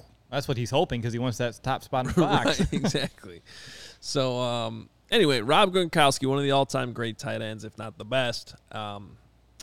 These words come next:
Speaker 2: is retiring, and we'll see if that sticks. Also wanna tell you, we have new C H G O shirts that were released yesterday, um,
Speaker 1: They're beautiful.
Speaker 2: and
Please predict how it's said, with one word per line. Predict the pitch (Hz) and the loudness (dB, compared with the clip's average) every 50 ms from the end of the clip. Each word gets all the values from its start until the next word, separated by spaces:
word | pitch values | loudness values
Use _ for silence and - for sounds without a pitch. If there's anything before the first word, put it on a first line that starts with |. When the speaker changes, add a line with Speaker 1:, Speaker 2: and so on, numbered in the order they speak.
| - _ _ _ _ - | -20 _ _ _ _ -16
Speaker 2:
is | 104 107 104 - - | -14 -12 -12 -12 -12
retiring, | - 107 - - - 113 113 110 107 110 107 92 101 | -14 -14 -14 -10 -10 -8 -8 -8 -8 -8 -10 -10 -12
and | 110 113 | -12 -12
we'll | 120 | -12
see | 127 - - 110 110 101 98 _ _ - - - _ _ _ _ _ - | -12 -10 -10 -10 -10 -10 -14 _ _ -20 -20 -20 _ _ _ _ _ -16
if | - 104 117 - - | -10 -10 -10 -10 -8
that | - 110 95 - | -8 -8 -8 -8
sticks. | - - 107 92 - - - - | -8 -8 -8 -8 -8 -8 0 4
Also | 185 233 - 285 | 6 6 6 6
wanna | 269 233 208 | 4 2 2
tell | - - 208 202 | 4 6 6 6
you, | 180 151 131 120 - - - - - - - - - - - _ _ _ _ _ _ _ _ _ _ _ | 6 6 2 -2 -4 -8 -18 -20 -20 -20 -20 -20 -20 -20 -20 _ _ _ _ _ _ _ _ _ _ _
we | - 190 233 262 | 0 2 4 6
have | 254 262 240 220 180 | 6 6 6 4 4
new | 190 220 240 233 190 | 2 4 4 4 4
C | - - - - 214 214 196 180 | 2 0 0 -2 0 0 2 2
H | 196 190 - - | 2 0 0 -2
G | 170 180 185 185 | -2 2 2 2
O | 185 170 | 2 2
shirts | - - - 196 175 131 - - - - - - _ _ _ _ _ _ _ _ _ _ _ _ _ - | -2 -2 -2 -2 -2 -4 -6 -10 -16 -18 -18 -20 _ _ _ _ _ _ _ _ _ _ _ _ _ -10
that | 120 139 160 160 123 - _ _ - | -2 0 0 0 0 -2 _ _ -14
were | 123 123 127 160 190 208 | -8 -2 2 4 4 4
released | 202 196 196 190 190 208 208 143 - - - - - _ _ - | 4 4 2 2 2 0 -2 -2 -4 -6 -10 -10 -12 _ _ -2
yesterday, | 135 170 180 - - - 131 110 98 92 87 110 - - _ _ _ _ _ _ - | 0 0 0 0 0 -2 -2 -2 -2 -4 -4 -6 -8 -12 _ _ _ _ _ _ -6
um, | 127 131 127 127 123 127 123 120 120 123 120 - - _ _ _ _ _ _ _ | -4 -2 0 0 0 0 0 0 -2 -2 -6 -8 -16 _ _ _ _ _ _ _
Speaker 1:
They're | - 143 156 156 | -6 -2 0 0
beautiful. | 143 143 147 | 2 2 2
Speaker 2:
and | 147 147 156 160 160 - - | 2 0 0 -2 -4 -8 -10